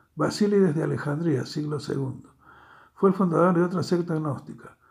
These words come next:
Consideraba que la muerte de Jesús era incompatible con su naturaleza divina y por lo tanto había sido una muerte ilusoria. Mani, siglo tercero, fundador del maniqueísmo. Dentro de su sistema, Jesús de Nazaret, Zoroastro y Buda habían sido tres predecesores cuya enseñanza completaba y culminaba.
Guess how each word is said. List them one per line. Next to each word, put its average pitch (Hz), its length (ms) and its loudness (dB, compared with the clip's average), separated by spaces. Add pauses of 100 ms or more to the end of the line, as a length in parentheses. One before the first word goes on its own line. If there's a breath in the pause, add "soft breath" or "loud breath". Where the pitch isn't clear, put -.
(460 soft breath)
Consideraba 160 600 0
que 175 80 -4
la 160 80 0
muerte 170 320 -4
de 160 80 -4
Jesús 165 320 -4
era 175 100 -2
incompatible 151 580 -2
con 156 140 -6
su 135 80 -10
naturaleza 135 380 -4
divina 156 340 -2
y 170 40 -6
por 147 140 -6
lo 127 120 -4
tanto 170 360 -4
había 143 280 -6
sido 151 200 -4
una 135 140 -6
muerte 143 300 -6
ilusoria. - 600 -10 (760 soft breath)
Mani, 147 340 0
siglo 170 320 -2
tercero, - 520 -6 (580 soft breath)
fundador 170 380 2
del 202 100 2
maniqueísmo. 160 680 0
Dentro 165 280 -2
de 147 80 -2
su 131 140 -10
sistema, 180 440 -4
Jesús 151 320 -4
de 165 80 -2
Nazaret, 151 440 -2
Zoroastro - 500 -4
y 135 40 -2
Buda 175 460 -2 (380 loud breath)
habían 160 260 2
sido 185 220 2
tres 170 200 -2
predecesores 165 600 -2
cuya 143 200 -4
enseñanza 143 460 -6
completaba 139 600 -8
y - 20 -4
culminaba. - 720 -12